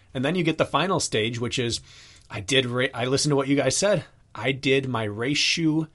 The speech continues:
hill workouts. They're fantastic. They're so much easier to climb in. Then I went and did a long downhill session in my race shoes, and it was phenomenal. It trashed me,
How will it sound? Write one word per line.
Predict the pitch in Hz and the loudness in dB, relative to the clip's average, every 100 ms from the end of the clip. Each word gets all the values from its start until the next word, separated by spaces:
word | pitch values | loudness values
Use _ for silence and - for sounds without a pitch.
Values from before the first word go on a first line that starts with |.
| _ | _
hill | - 156 123 | -4 -2 -2
workouts. | 104 - 90 - - - - - | -4 -6 -10 -10 -14 -16 -20 -6
They're | 131 117 | -4 -2
fantastic. | - 113 98 127 104 - 90 - - - | -2 -4 -2 -2 -2 -6 -12 -16 -20 -10
They're | - | -6
so | 107 139 | -2 -2
much | 123 113 | -2 -2
easier | 120 113 | -2 -2
to | 107 | -6
climb | - 123 117 | -6 -4 -4
in. | 92 95 98 | -8 -8 -2
Then | 180 196 | 0 2
I | 156 | 2
went | 139 143 | 2 0
and | 139 | 0
did | 135 143 - - | 0 -2 -6 -8
a | - | -6
long | 113 110 123 131 131 | -2 0 2 0 -2
downhill | 110 120 135 139 110 | -2 -2 -2 -4 -4
session | 117 95 95 | -6 -6 -8
in | 95 107 | -8 -8
my | 101 | -8
race | 98 101 95 | -6 -6 -4
shoes, | - 98 - - - - | -4 -6 -12 -16 -20 -18
and | 113 | -16
it | 107 | -10
was | 107 | -10
phenomenal. | - 107 107 107 123 131 135 139 | -10 -8 -6 -6 -4 -4 -4 -8
It | - - | -14 -8
trashed | - 113 113 - | -4 -2 -2 -4
me, | 123 123 | -4 -8